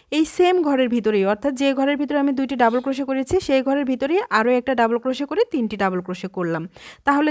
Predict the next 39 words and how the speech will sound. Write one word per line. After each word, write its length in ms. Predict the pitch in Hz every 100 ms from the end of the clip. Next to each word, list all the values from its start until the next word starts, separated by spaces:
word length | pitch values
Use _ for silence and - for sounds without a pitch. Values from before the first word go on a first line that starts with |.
| 285
দেখুন, 180 | 285 370
এই 60 | 320 - 240
একই 140 | 294 277
ঘরে 120 | 285
কিন্তু 140 | 285 285
আমরা 120 | 285 339
তিনটি 220 | 269 240 247
ডাবল 180 | 220 233 247
ক্রোশে 240 | 294 381 311
এবং 120 | 302 -
একটি 140 | 254 - 466
পিকট 260 | 247 233 226 -
তৈরি 160 | 233 202
করে 140 | 196 185 185
নিয়েছি। 320 | 180 180 185 - - - - 302
এবার 160 | 330 262 262
এই 80 | 330 214 269
একইভাবে 400 | 320 339 277 233 220
আমি 100 | 339 330
পরের 240 | 294 277 247
ঘরেও 220 | 240 220 196
করব 160 | 185 170 185
বা 60 | 277 302
পরের 240 | 269 269 262
যে 80 | 269
চেইন 140 | 269 269
আছে 120 | 294 403
সেখানেও 320 | - 233 233 220
করে 160 | 208 185 185
নিচ্ছি। 280 | 180 - 175 - - - - 233
দেখুন, 320 | 370 - 269 370 - - 240
দুইটি 220 | 311 285 285
ডাবল 180 | 240 233
ক্রোশে 200 | 247 254 269
করে 120 | 262 254
নেব 120 | 254 247
প্রথমে, 320 | 240 262 269 440 _ _ _
একটি 200 | 247 247 240
ডাবল 180 | 214